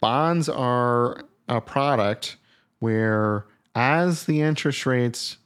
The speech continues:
reduce, the value of the bond goes up. Because if I buy something at three percent, somebody that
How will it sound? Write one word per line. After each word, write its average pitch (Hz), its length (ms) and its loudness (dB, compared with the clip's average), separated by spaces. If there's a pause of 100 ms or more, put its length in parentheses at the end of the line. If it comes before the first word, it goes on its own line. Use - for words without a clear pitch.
(160)
reduce, 113 1200 -2 (640)
the 110 120 0
value 123 600 2
of 127 100 2
the 117 100 2
bond 104 920 0 (560)
goes 98 580 0 (100)
up. - 440 -2 (1080)
Because 98 520 -2
if 107 240 -4
I 113 260 2
buy 113 440 2
something 110 460 -2
at 104 280 0 (500)
three 135 300 2
percent, 110 680 -4 (640)
somebody 135 460 0
that 113 300 2